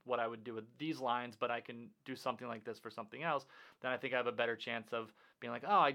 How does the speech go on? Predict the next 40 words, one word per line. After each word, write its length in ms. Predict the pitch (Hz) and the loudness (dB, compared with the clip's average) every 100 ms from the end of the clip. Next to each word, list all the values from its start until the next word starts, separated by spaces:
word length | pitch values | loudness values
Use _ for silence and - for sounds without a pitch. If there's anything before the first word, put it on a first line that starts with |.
| 135 | 2
you, 160 | 151 165 | -8 -6
you 120 | 156 | -2
didn't 140 | 190 190 | -2 0
get 100 | 156 | 2
that 200 | 131 123 | 2 2
part, 200 | 127 135 | 0 0
or 20 | |
maybe 200 | 165 180 | 0 -2
you 60 | 151 | 0
did 160 | 180 | 0
get 120 | 151 | -2
that 140 | 120 107 | -2 0
part, 200 | 117 107 | -2 2
but 100 | 135 | 4
also 280 | 165 170 131 | 4 4 2
I 100 | 123 | 2
remember 460 | 120 123 139 139 | 0 -2 -4 -2
you." 400 | 123 110 107 107 110 - _ - | -4 -4 -6 -8 -12 -20 _ -6
Um, 360 | 113 113 110 110 | 0 0 0 -4
and 160 | 123 123 | -6 -6
if 80 | 113 | -2
something 280 | - 123 131 | -4 -2 -2
else 120 | 123 | -2
comes 300 | - 127 117 | -2 -4 -2
in 180 | 123 123 | -4 -2
that 240 | 117 107 _ _ _ | -2 -2 _ _ _
fits 380 | - 131 - - | -4 -4 -4 -4
that 220 | 120 107 | -2 -2
type 180 | - 120 | -2 -4
of 80 | 110 - _ | -4 -14 _
thing, 320 | 202 160 143 | 0 0 -2
then 140 | 127 113 | -4 -6
I 60 | |
can 160 | 117 120 | -8 -8
bring 180 | 117 113 | -8 -8
you 80 | |
in 80 | 113 | -10
for 100 | 107 | -6
that 200 | 117 98 | -6 -4
thing. 260 | - 127 104 | -4 -4 -6